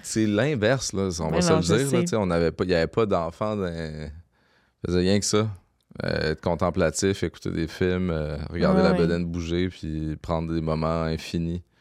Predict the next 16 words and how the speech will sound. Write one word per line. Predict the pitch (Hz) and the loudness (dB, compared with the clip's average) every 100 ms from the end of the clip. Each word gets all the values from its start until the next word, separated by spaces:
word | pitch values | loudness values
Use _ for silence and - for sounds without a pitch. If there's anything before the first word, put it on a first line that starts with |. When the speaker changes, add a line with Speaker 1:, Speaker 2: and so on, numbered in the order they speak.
| _ _ _ _ - | _ _ _ _ -8
Speaker 2:
Mm. | 185 214 - _ _ _ _ _ | -8 -8 -18 _ _ _ _ _
Puis | 202 | 2
là, | 202 | 4
on | 202 | 4
est | 185 | 4
ensemble | 175 180 190 | 2 2 2
pour | 190 170 | 2 0
vrai | 175 175 185 185 _ | 0 0 0 -2 _
tout | 196 185 | 0 2
le | 180 | 0
long | 170 | 0
de | 175 | 0
la | 160 | 0
grossesse | 160 160 147 - - - _ _ - | 0 0 0 -4 -6 -20 _ _ -2
aussi. | 185 - - - _ _ _ _ - _ _ _ _ _ _ _ _ _ _ _ _ _ _ _ _ _ _ _ _ _ _ _ | -2 0 -6 -6 _ _ _ _ -20 _ _ _ _ _ _ _ _ _ _ _ _ _ _ _ _ _ _ _ _ _ _ _
Speaker 1:
Ouais. | 85 85 90 90 | -2 0 0 -2